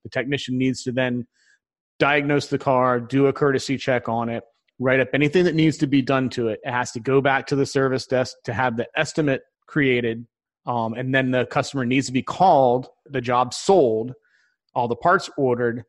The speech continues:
then the ticket needs to go back to the technician so that the repairs are actually performed. And then it needs to come back to the service desk so that that way the service advisor knows that the job is complete and then can contact the customer. And that process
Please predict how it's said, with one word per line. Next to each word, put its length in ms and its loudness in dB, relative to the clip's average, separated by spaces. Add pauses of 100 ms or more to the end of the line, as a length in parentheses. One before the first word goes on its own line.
then 120 -4
the 60 -2
ticket 280 0
needs 200 -4
to 80 -4
go 140 2
back 300 -2
to 100 -4
the 380 -2 (280)
technician 760 0 (320)
so 180 2
that 220 -2
the 100 -2
repairs 500 2
are 140 2
actually 320 -6
performed. 640 -10 (120)
And 160 2
then 160 6
it 100 4
needs 200 2
to 60 0
come 200 2
back 200 4
to 80 2
the 80 2
service 360 2
desk 320 2
so 160 0
that 180 -6
that 180 2
way 160 2
the 120 -2
service 640 -4
advisor 520 0
knows 320 0
that 120 -8
the 80 -6
job 340 -4
is 80 -12
complete 500 0 (240)
and 120 2
then 120 4
can 160 -2
contact 480 -2
the 60 -12
customer. 580 2 (320)
And 440 -4 (260)
that 300 0
process 440 2